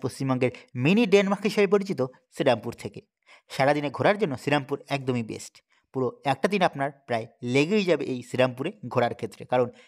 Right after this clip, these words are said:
এখানে আছে দেখার মতো অনেক কিছু। এই পয়েন্টে সেই সব জায়গাগুলো আমরা দেখে নেব।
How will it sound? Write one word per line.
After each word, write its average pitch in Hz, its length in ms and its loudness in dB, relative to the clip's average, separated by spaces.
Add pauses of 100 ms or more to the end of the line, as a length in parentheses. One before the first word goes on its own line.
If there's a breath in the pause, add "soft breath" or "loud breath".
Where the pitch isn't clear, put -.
(140 soft breath)
এখানে 196 300 -2
আছে 180 160 2
দেখার 135 280 0
মতো 139 140 -4
অনেক 120 260 -4
কিছু। - 220 -20 (440)
এই 196 140 0
পয়েন্টে 214 360 2 (320 soft breath)
সেই 185 140 4
সব 185 180 -2
জায়গাগুলো 139 380 2
আমরা 123 180 -2 (200)
দেখে 120 260 -8
নেব। 107 160 -10